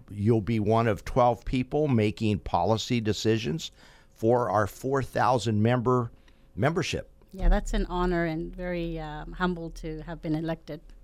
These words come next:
Speaker 2: Yes.
Speaker 1: Yeah.
Speaker 2: Look forward to it.
Speaker 1: It, it's a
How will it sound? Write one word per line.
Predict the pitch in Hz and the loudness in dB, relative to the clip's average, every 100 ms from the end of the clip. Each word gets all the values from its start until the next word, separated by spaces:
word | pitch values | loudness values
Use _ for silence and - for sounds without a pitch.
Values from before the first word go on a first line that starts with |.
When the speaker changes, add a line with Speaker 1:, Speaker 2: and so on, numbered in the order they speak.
| - - - | -20 -20 -16
Speaker 2:
Yes. | 180 | -2
Speaker 1:
Yeah. | 143 156 131 - - | 2 2 0 -16 -14
Speaker 2:
Look | 180 190 | -10 -6
forward | - 180 170 | 0 0 0
to | - 151 | -6 -14
it. | 151 - - - - | -14 -18 -20 -12 -4
Speaker 1:
It, | 110 - | -4 -2
it's | - 117 - | 0 0 2
a | 107 95 80 | 2 2 0